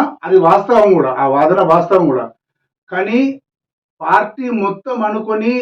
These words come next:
ఒక నిర్ణయం తీసుకోవడం వేరు. అంటే ఒక,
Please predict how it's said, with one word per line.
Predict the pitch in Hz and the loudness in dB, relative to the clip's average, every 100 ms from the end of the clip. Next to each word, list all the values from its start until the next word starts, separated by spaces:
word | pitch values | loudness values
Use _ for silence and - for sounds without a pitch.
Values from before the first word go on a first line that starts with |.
| 240 | -6
ఒక | 165 175 | -6 2
నిర్ణయం | 170 170 190 202 185 | 4 4 4 2 -2
తీసుకోవడం | - 180 170 - 190 175 151 | -6 -12 -12 -2 0 2 2
వేరు. | 131 120 - _ _ _ _ _ _ _ _ _ _ | 0 -2 -8 _ _ _ _ _ _ _ _ _ _
అంటే | 165 202 | -6 0
ఒక, | 196 | 0